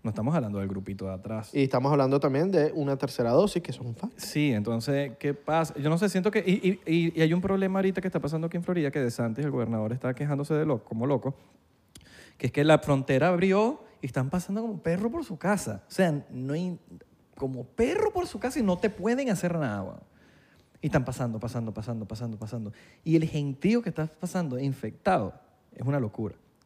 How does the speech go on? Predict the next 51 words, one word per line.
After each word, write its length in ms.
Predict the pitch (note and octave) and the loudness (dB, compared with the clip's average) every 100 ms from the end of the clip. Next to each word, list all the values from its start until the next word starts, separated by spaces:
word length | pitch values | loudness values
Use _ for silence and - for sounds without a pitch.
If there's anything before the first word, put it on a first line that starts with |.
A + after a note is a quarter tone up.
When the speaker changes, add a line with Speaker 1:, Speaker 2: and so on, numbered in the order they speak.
| _ _ _ _ | _ _ _ _
Speaker 1:
¿Qué 220 | D#3 E3 | 0 0
pasa? 400 | E3 G3+ F#3+ B2+ | 4 2 2 0
¿Cuál 140 | C3 | 0
es 60 | D3+ | 0
el 60 | |
problema? 400 | E3 D3 E3+ D#3 | 0 0 2 0
¿Por 120 | A#2+ A2+ | -2 -2
qué 80 | |
DeSantis, 500 | A#2 B2+ D3 C#3+ D#3 D3 _ _ _ - | -2 0 -2 -2 -6 -6 _ _ _ -14
eh, 240 | C3 B2+ A#2 | -2 -2 -2
que 80 | |
es 60 | A2+ | -2
el 60 | C3 | 0
gobernador 380 | C3 A2+ A2 | 0 0 -2
de 80 | A#2+ | -2
Florida, 440 | C3 A2 A2 C3 C#3+ - - | -2 -2 0 0 -2 -14 -8
anda 220 | A#2+ B2+ | -4 0
vuelto 280 | C#3 C3+ D3 | 0 2 2
loco? 360 | F3 B2+ B2+ _ _ _ _ _ | 2 0 -8 _ _ _ _ _
Porque 180 | D3 D#3 | -2 0
se 60 | - | -2
están 140 | D#3+ | -2
viniendo 220 | E3+ E3+ | 0 0
para 120 | F3 | -2
Florida. 300 | F3 E3+ D#3+ E3 _ | -2 -2 -2 -6 _
Porque 320 | - C#3+ D3+ - | -4 0 0 -2
Florida 280 | - C#3 C3+ | 0 2 2
es 40 | |
más 120 | D3 D3+ | 0 -2
cool. 240 | C3 B2 - _ _ _ - | -2 -2 -8 _ _ _ -14
Speaker 2:
Claro. 200 | B2+ A2+ D3+ | -10 -10 -10
Speaker 1:
Entonces 300 | - B2+ D3+ | -4 -2 2
todo 80 | |
el 40 | E3+ | 4
mundo 100 | F#3+ | 4
se 80 | F#3 | 2
quiere 140 | D#3 | 2
venir 120 | D#3 D3 | 2 0
para 100 | D#3 | 0
Florida. 300 | B2+ A2 E2+ - | 0 0 -4 4
Speaker 2:
No, 140 | F3+ | 8
y, 20 | |
Speaker 1:
Todo 320 | D#3 E3 F#3 G#3 | 12 12 12 10
el 60 | |
Speaker 2:
y 20 | |
Speaker 1:
mundo 140 | - A3 | 8 6
se 80 | F3 | 4
quiere 100 | D#3+ | 2
venir 160 | D#3+ | 0
para 120 | C#3 D3 | -2 -4
Florida. 280 | B2 G#2+ | -6 -6